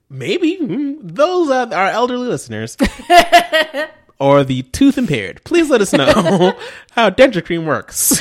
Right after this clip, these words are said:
Speaker 1: <laughs> Call in at five five five. <laughs>
Speaker 2: Um, and it just,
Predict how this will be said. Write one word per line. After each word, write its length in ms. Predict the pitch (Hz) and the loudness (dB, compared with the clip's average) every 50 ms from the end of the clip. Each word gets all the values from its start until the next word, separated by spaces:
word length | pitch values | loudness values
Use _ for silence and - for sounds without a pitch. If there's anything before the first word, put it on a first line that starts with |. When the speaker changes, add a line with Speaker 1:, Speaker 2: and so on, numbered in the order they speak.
| - - | -4 -4
Speaker 1:
<laughs> 20 | |
Call 260 | - 233 269 311 311 320 | -2 -2 0 0 0 0
in 300 | 277 220 190 180 170 165 | 0 0 0 0 -2 -2
at 140 | 147 - - - | -4 -4 -2 0
five 220 | 240 269 277 277 | 0 0 0 2
five 220 | 240 202 180 135 | 2 2 2 2
five. 200 | - - 135 139 - - - 143 - 269 415 466 170 - - - 277 - - 440 | 0 -2 -4 -4 -6 -12 -12 -10 -8 -4 -4 -2 -2 -2 -4 -6 -6 -6 -8 -8
<laughs> 40 | - - _ _ _ _ - - - - - - _ _ - - - 180 - - - - | -10 -12 _ _ _ _ -20 -20 -20 -20 -20 -20 _ _ -18 -10 -10 -8 -8 -8 -10 -8
Speaker 2:
Um, 400 | - 240 240 240 233 226 226 220 | -8 -6 -6 -6 -6 -8 -10 -12
and 1000 | 226 240 269 _ _ _ _ _ _ _ _ _ _ _ _ _ _ - 240 240 | -14 -14 -16 _ _ _ _ _ _ _ _ _ _ _ _ _ _ -14 -14 -12
it 160 | 247 - - - | -12 -14 -16 -14
just, 800 | - 262 247 247 247 - - - - - _ - - - - | -12 -12 -12 -12 -14 -16 -20 -20 -20 -20 _ -20 -20 -20 -20